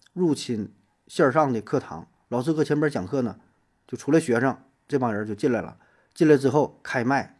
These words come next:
大骂，然后放歌啊、刷屏啊，甚至播放一些就是淫秽的视频呐，反正就是扰乱课堂秩序呗。这叫，呃，网课爆破啊，这帮人呢叫网课爆破手，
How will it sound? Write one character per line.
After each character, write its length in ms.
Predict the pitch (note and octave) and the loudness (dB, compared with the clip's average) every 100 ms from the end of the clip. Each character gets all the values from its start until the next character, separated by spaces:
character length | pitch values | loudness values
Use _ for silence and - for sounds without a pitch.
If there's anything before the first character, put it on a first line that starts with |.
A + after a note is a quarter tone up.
| _ | _
大 120 | - A2+ | -6 -4
骂， 220 | C3+ B2+ _ _ _ _ _ _ _ | -2 -4 _ _ _ _ _ _ _
然 100 | G2 | -10
后 120 | A#2 | -10
放 280 | A2 D3+ B2+ | -2 0 0
歌 300 | B2 B2 A#2 | 0 0 0
啊、 260 | F#2+ - - _ _ _ | -2 -4 -18 _ _ _
刷 260 | - - C3 | -10 -2 -2
屏 300 | C3 G2+ A#2 | -2 -6 -2
啊， 260 | B2 F#2 - _ | -4 -6 -14 _
甚 220 | - B2 | -10 -6
至 60 | A#2 | -6
播 140 | A#2+ | -4
放 200 | A2+ B2 | -4 -4
一 40 | A#2+ | -2
些 260 | A#2 A2 G2+ - | -2 -2 -4 -14
就 140 | _ G#2 | _ -16
是 160 | G#2+ | -12
淫 260 | G2+ G#2+ C3 | -10 -6 -4
秽 160 | D#3 D#3 | -2 -2
的 120 | A#2+ | -4
视 200 | - C3+ | -6 -6
频 200 | G#2 G2+ | -6 -8
呐， 180 | A2 - _ | -8 -12 _
反 120 | F#2+ | -8
正 100 | C#3+ | -6
就 40 | F3 | 0
是 260 | F#3 D#3+ - | 0 0 -2
扰 160 | G#2+ | -4
乱 180 | B2+ E3+ | 0 -2
课 160 | E3 D#3 | -2 -6
堂 180 | C3 | -4
秩 220 | C#3+ A3+ D3 | -6 -4 -4
序 160 | A#2+ | -4
呗。 160 | G2+ - _ _ _ _ _ _ | -8 -12 _ _ _ _ _ _
这 120 | - B2 | -8 -2
叫， 360 | B2+ A2+ G2+ _ _ _ _ _ _ _ | 0 0 -4 _ _ _ _ _ _ _
呃， 460 | A#2+ A#2 G#2 F#2+ - | -4 -4 -4 -8 -10
网 220 | B2 - | -8 -8
课 240 | - C#3+ A2 | -6 -6 -2
爆 200 | D3+ B2+ | 0 2
破 320 | - D#3 - | 0 -6 -8
啊， 180 | - F2+ _ - | -18 -18 _ -8
这 80 | |
帮 160 | B2+ B2+ | -4 -2
人 100 | G#2+ | -2
呢 120 | A#2+ | -2
叫 120 | B2 | -2
网 300 | A2 G#2+ D#2 | -4 -6 -10
课 240 | F#2+ C3+ G#2+ | -8 -8 -8
爆 180 | - B2+ | -4 -2
破 140 | C3+ | -2
手， 280 | A2+ - - | -6 -8 -16